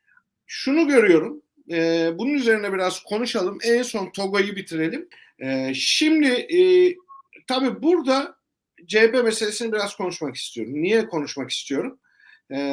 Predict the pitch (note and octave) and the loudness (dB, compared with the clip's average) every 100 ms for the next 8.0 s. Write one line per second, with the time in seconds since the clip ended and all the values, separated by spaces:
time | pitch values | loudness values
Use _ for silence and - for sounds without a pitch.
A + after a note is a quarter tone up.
0 | C#3 C3+ B2 - E3+ F#3 C4 D4+ - A#3+ | -4 -4 -6 -6 -2 2 4 4 0 0
1 | C4 C4 C4+ B3+ C4 C#4+ E4 A#3 F3 F3 | 2 2 2 4 4 6 4 2 0 -2
2 | F#3 - A3 A3 G#3 G3+ G#3 G3+ G3 - | -6 -8 -2 0 0 0 -2 0 -2 0
3 | G#3 - G3 G3 F#3+ F#3+ - _ _ _ | 0 0 0 0 0 -2 -6 _ _ _
4 | F#3 F#3+ F#3 F#3+ F#3 F#3 F3+ F#3 F#3 E3+ | -6 -4 -4 -4 -4 -4 -2 -2 -2 -2
5 | F#3+ F3+ F3+ F3+ F3+ F#3 F3+ F3 F3+ F3+ | -2 -2 -2 -2 0 2 2 0 2 2
6 | F#3 E3 E3+ - - - - - - D#3+ | 2 0 -4 -10 -20 -20 -20 -20 -4 4
7 | G#3 A3 A3+ A3 A3+ - F#3 - - A3 | 4 6 6 4 2 -6 -8 -6 -4 0